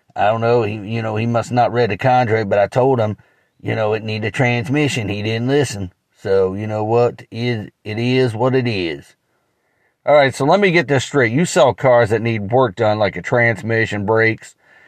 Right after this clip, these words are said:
and, uh, people will, will sign the contracts, and they won't read the contracts, I guess. They'll just, 'cause they want the car so bad that they'll go ahead and, uh,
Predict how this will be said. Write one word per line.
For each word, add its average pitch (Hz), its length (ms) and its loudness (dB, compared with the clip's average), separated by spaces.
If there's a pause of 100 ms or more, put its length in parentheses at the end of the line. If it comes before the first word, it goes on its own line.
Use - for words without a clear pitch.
(240)
and, 117 280 0
uh, 113 320 4
people 147 340 4
will, 135 140 4
will 127 160 2
sign 135 300 2
the 104 60 -2
contracts, 113 600 2
and 110 80 -2
they 147 80 4
won't 165 260 2
read 147 220 4
the 113 100 0
contracts, 110 540 0
I 98 100 4
guess. 95 300 0
They'll 117 80 0
just, 110 320 -8 (420)
'cause 143 160 2
they 139 80 4
want 139 240 4
the - 60 -10
car 147 280 4
so 123 200 2
bad 113 460 4 (520)
that 113 160 2
they'll 131 140 4
go 123 240 4
ahead 120 320 4
and, 117 200 2
uh, 107 380 4